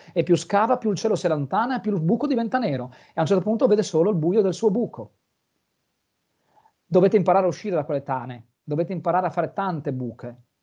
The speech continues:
e a sc-, scavarne alcuna e lasciarla quando quella tecnologia diventa obsoleta. Dovremmo esplorare uno spazio infinito di possibilità.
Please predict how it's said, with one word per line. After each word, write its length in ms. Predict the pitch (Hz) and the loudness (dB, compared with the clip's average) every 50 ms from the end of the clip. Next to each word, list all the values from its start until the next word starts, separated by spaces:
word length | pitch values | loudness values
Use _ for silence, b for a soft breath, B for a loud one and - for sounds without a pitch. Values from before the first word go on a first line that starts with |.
| _ _ _ _ _ _ | _ _ _ _ _ _
e 160 | - 196 185 | -4 0 0
a 40 | 185 | 0
sc-, 220 | 180 - - - 170 | 0 -2 -10 -18 -10
scavarne 400 | - - 180 165 170 165 165 165 | -2 0 2 2 2 2 0 -2
alcuna 480 | 165 156 - - 208 220 240 247 247 | -2 -4 -4 -6 -4 -4 -2 0 0
e 40 | 240 | 0
lasciarla 440 | 220 202 - - 220 214 214 220 214 | 0 -2 -2 0 0 0 0 0 -2
quando 200 | 214 202 208 190 | -2 -2 -2 0
quella 140 | 208 202 190 | 0 0 0
tecnologia 800 | - 196 - 185 190 196 185 160 180 196 196 202 202 202 - _ _ _ _ _ _ _ | 0 -4 -4 -2 -2 -2 -2 -2 -2 -2 -2 -2 -4 -6 -10 _ _ _ _ _ _ _
diventa 420 | - 160 156 160 175 180 175 226 | -6 -4 -4 -2 -2 0 2 2
obsoleta. 640 | 185 180 - - 196 175 147 135 120 117 - 110 - _ _ _ _ _ _ _ _ _ _ _ _ _ _ _ | 2 0 -2 -4 -2 -2 -2 -4 -6 -10 -14 -18 -18 _ _ _ _ _ _ _ _ _ _ _ _ _ _ _
Dovremmo 280 | - 175 170 190 190 190 | -2 0 2 2 2 2
esplorare 540 | 180 - - 190 190 180 190 208 214 214 | 0 0 2 4 6 6 6 6 4 4
uno 240 | 202 190 190 185 180 | 4 4 2 0 -2
spazio 360 | 175 - - 202 196 196 208 | -4 -4 -4 -4 -4 -2 -4
infinito 460 | 190 180 151 - - 185 185 196 - 160 | -4 -4 -6 -6 -6 -4 -2 -2 -2 -2
di 80 | 131 | -4
possibilità. 520 | - 127 - - 131 131 120 - 113 107 | -4 -6 -8 -8 -8 -8 -8 -10 -14 -18